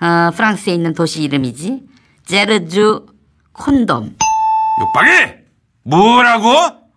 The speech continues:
Speaker 2: 콘돔? 아니, 프랑스에 콘돔시가 있어? 네, 실제로 있습니다. 콘동이라고, 어? 거기서는 콘동이라고 읽는데 영문자로 읽으면 영락없이 콘돔이에요. 예. 자, 근데 한 가지 상식 삼아서 프랑스 말로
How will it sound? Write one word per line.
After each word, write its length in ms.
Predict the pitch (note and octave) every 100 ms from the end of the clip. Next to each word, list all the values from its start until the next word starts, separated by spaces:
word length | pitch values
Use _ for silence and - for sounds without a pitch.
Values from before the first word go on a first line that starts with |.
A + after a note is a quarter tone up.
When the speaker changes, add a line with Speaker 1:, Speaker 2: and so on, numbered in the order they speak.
| _
Speaker 2:
콘돔? 680 | - D#4+ D4 A3 C#4 F#4 C#4+ _ _ _ -
아니, 400 | A#3+ G3+ F#2+ - _
프랑스에 440 | - B3 B3+ C#4+ D#4
콘돔시가 640 | - D4+ D4+ C4 A#3 C#4
있어? 420 | A#3+ D#4+ F4+ C#4 -
네, 160 | G#3+ A#3+
실제로 400 | - A#3 B3+ G#3+
있습니다. 520 | D#3 C#3+ B2+ F2+ -
콘동이라고, 1000 | - D4+ C#4+ E3+ D3+ B2+ G2+ A2 A2 -
어? 120 | G3+ A#3+ - -
거기서는 400 | - C#3+ F3 G#3+
콘동이라고 800 | - - C#4 G3 F3 D3+ A#2+ A2
읽는데 420 | G2+ F#2+ B2 D3+ - - -
영문자로 580 | D#3 G#3 B3+ A3 A#3+ A#3+
읽으면 540 | A3 G3+ A3 C4+ A3+ - _ F3+
영락없이 540 | A3+ A#3+ A3+ A3 C#4+
콘돔이에요. 840 | - - D4+ D4 G#3+ C3 A#2+ D#3 - -
예. 220 | G2+ F2 - - - - -
자, 100 | E3
근데 340 | F3+ G3 - -
한 160 | F3+
가지 260 | E3+ E3+ - -
상식 320 | F#3 E3+ -
삼아서 500 | D3 A2+ - G#2+ F2+ _ _ _ _ -
프랑스 520 | - B3 A#3+ F3 E3
말로 440 | C#3 A#2 F#2 E2+